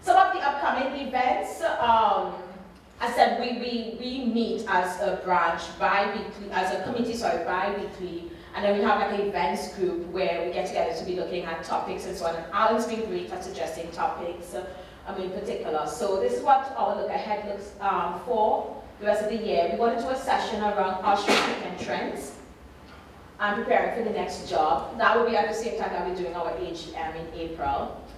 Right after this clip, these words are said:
May, we'll be focusing on driving safety. June, progressing through the Ush grades. And then July and August, Back to Basics is back. So,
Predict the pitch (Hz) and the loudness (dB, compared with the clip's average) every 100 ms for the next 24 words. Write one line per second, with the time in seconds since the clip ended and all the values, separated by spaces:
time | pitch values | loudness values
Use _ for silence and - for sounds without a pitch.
0 | - - 226 247 254 254 262 269 - - | -4 -2 4 6 6 2 -4 -6 -4 -2
1 | - 208 208 208 170 170 175 - 285 285 | -2 -4 -4 -2 0 0 -2 -8 -8 -4
2 | 277 320 294 294 302 - - 226 240 247 | -2 0 2 0 0 -4 -4 2 4 4
3 | 269 - 208 - 233 240 269 - 214 220 | 2 2 2 2 0 -2 -2 0 2 0
4 | 220 202 165 - - - - - - 208 | 0 -2 -2 0 -4 -8 -14 -18 -4 4
5 | 226 220 226 233 233 - - - - 143 | 6 6 4 2 2 2 4 4 6 2
6 | 139 - - - - - - 202 190 - | 0 -2 -2 0 0 0 -4 -4 -4 -6
7 | - - - - 196 - - - - 185 | -10 -10 -10 -4 0 0 0 -4 -2 2
8 | 180 175 | 2 2